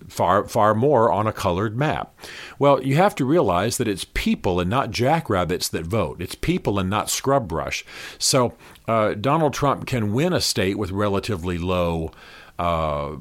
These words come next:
populace, and then Joe Biden can win other places with much higher populace, and he'll win the election. Tennessee, for example, you can win Tennessee. It only has five million people. But what about California?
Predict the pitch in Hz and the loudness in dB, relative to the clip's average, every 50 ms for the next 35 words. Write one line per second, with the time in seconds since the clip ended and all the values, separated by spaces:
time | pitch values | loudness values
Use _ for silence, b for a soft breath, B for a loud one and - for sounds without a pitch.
0 | - - 123 135 151 - - 95 71 73 92 - - - - - _ _ _ - | -6 0 2 2 2 2 -2 -4 -4 -4 -4 -4 -4 -6 -6 -10 _ _ _ -20
1 | - _ _ _ _ _ _ _ _ - - - - 107 110 110 104 90 123 127 | -20 _ _ _ _ _ _ _ _ -16 -16 -8 -4 -2 -2 0 0 0 0 0
2 | 117 107 101 113 104 92 - 147 165 196 175 139 101 120 104 107 107 113 117 110 | 2 2 2 0 4 4 4 4 4 4 0 0 0 0 0 0 0 0 0 2
3 | 131 165 196 196 - - 101 80 87 - - 139 101 117 107 - - 104 95 87 | 2 2 2 0 0 -2 -2 -2 0 -2 -2 -2 -2 -2 -4 -2 -2 -2 -2 -2
4 | - - - - - 147 185 208 175 107 85 78 - - 71 - - - 78 92 | -4 -6 -6 -2 -2 -2 0 0 0 0 0 -2 -4 -6 -6 -6 -6 -6 -4 -2
5 | 131 151 - - - B B B B B B B 202 202 180 151 135 117 104 95 | -2 -2 -2 -4 -8 B B B B B B B -2 0 2 4 4 4 4 2
6 | 87 87 87 90 113 139 165 175 196 214 214 - - - - - - B B B | 0 0 0 0 2 2 2 2 0 0 -2 -4 -6 -8 -8 -10 -14 B B B
7 | B B B - - 190 175 139 - - 101 92 87 - 92 87 87 78 98 107 | B B B -2 0 0 2 2 0 0 0 -2 0 0 -2 -2 0 0 -2 -2
8 | - - 151 160 160 - 123 101 95 90 85 - - 82 87 - - 156 156 143 | -2 -2 -4 -2 -2 -2 0 0 0 0 -2 -2 -4 -4 -2 -2 -2 -2 0 0
9 | 139 143 147 156 151 143 - - 160 143 147 147 139 147 151 151 156 156 151 - | 0 0 0 0 0 -2 2 4 4 4 4 4 2 0 0 2 0 0 0 0
10 | 185 202 190 - - - B B B B B B - 120 110 101 98 87 113 - | -2 -2 -2 -6 -8 -10 B B B B B B -2 2 2 4 4 2 2 0
11 | - - - 113 120 131 143 139 - - - 170 190 196 156 - - - 80 | -2 -2 0 2 4 4 4 2 2 0 2 2 2 2 -2 -4 -6 -8 -12